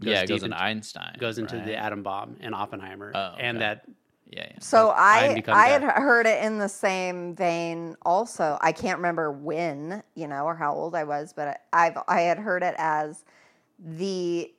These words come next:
Speaker 3: inventor of the atom bomb or the
Speaker 2: Mm-hmm.
Speaker 3: father of it. However, I heard it as
Speaker 2: Yeah.
Speaker 3: inventor of the atom bomb, Oppenheimer,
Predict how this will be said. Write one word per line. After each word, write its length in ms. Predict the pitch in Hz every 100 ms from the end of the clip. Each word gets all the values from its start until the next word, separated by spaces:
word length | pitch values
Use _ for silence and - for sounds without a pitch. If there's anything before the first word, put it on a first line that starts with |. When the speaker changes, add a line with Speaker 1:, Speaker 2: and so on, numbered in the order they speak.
| _ _ _ _ _
Speaker 3:
inventor 880 | 190 202 185 180 214 262 269 214 165
of 260 | 180 202 190
the 200 | 190 160
atom 380 | 180 202 180
bomb 460 | 147 143 139 156 226
or 240 | 175 190 170
the 200 | 196 185
Speaker 2:
Mm-hmm. 120 | 185
Speaker 3:
father 440 | 185 220 185 175
of 160 | 175 156
it. 160 | 156
However, 340 | 226 175 175 -
I 140 | 175 190
heard 240 | 208 196
it 120 | 175 165
as 140 | 160
Speaker 2:
Yeah. 140 | -
Speaker 3:
inventor 560 | 90 165 147 147 147 175 - - - _
of 160 | 190 190
the 100 | 185
atom 300 | 170 165 175
bomb, 400 | 151 143 143 170 - _ _ _ _
Oppenheimer, 920 | - - 170 143 151 147 147 147 240